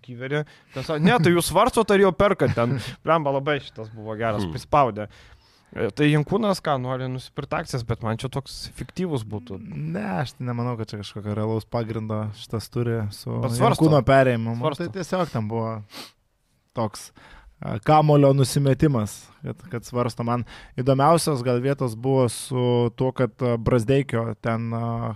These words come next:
Speaker 2: dar nebuvo, nėra įtraukta į šitą prezentaciją,
Speaker 1: Labai
Speaker 2: tai
Speaker 1: keista,
Speaker 2: dar
Speaker 1: ten
Speaker 2: Mhm.
Speaker 1: kelis skaičiukus pakeis.
Speaker 2: Tai ta prasme, tai reiškia, kad tų pinigų tikrai yra pakankamai, <laughs> labai pakankamai nusipirkt naują žaidėją ir kiek tų pinigų bus investuota.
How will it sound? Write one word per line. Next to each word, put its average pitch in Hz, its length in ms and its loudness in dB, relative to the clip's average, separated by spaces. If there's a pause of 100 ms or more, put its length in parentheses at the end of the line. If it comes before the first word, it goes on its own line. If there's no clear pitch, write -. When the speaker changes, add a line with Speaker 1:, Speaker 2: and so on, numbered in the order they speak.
Speaker 2:
dar 117 240 -4
nebuvo, 120 440 0
nėra 127 400 -4
įtraukta 120 480 -2
į 113 440 -4
šitą 113 600 -6 (500)
prezentaciją, 120 560 -2
Speaker 1:
Labai 196 160 2
Speaker 2:
tai - 80 -4
Speaker 1:
keista, 165 240 6
Speaker 2:
dar 113 200 0 (100)
Speaker 1:
ten 139 240 -6
Speaker 2:
Mhm. 151 200 0
Speaker 1:
kelis 160 220 0
skaičiukus 180 400 -4
pakeis. 101 400 -6
Speaker 2:
Tai 123 220 -4 (120)
ta 131 120 -2
prasme, 131 320 -8
tai 139 100 -10
reiškia, 131 320 -6 (100)
kad 123 120 -8
tų 135 100 -12
pinigų 123 400 -12
tikrai 127 540 -2 (160)
yra 120 220 0
pakankamai, 120 600 -2
<laughs> - 160 0
labai 120 320 2
pakankamai 135 640 -2
nusipirkt 143 500 -2 (300)
naują 139 320 0
žaidėją 139 240 -2
ir 110 60 -6
kiek 135 260 -2
tų 131 100 -4
pinigų 127 380 -2
bus 123 220 -4
investuota. 135 600 -2